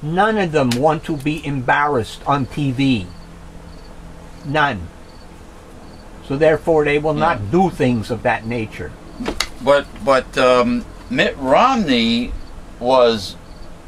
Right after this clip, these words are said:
Speaker 2: Mitt Romney and Paul Ryan was torn apart pretty efficiently by, uh, Joe Biden and Barack Obama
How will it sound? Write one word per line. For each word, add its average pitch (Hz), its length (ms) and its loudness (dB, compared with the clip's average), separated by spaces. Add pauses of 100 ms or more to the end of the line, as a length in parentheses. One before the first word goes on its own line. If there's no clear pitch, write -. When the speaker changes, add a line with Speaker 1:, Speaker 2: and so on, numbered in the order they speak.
(560)
Speaker 2:
Mitt 156 260 0
Romney 156 680 2
and 123 320 0
Paul 147 300 6
Ryan 143 680 4
was 110 460 0 (120)
torn 127 280 2
apart 117 480 4 (1000)
pretty 120 300 0
efficiently 113 720 -2
by, 104 400 2
uh, 95 400 4 (340)
Joe 120 240 4
Biden 131 400 4
and 104 220 -2
Barack 107 300 4
Obama 170 680 -2